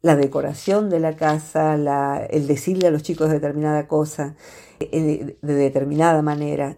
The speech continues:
y eso se acuerda. O sea,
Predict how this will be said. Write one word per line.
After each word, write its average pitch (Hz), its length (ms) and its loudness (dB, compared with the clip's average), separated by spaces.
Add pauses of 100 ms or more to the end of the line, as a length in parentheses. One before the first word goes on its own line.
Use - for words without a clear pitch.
y 185 160 2
eso 185 220 -2
se 190 200 -2
acuerda. 151 680 2 (480)
O 156 80 0
sea, 156 480 0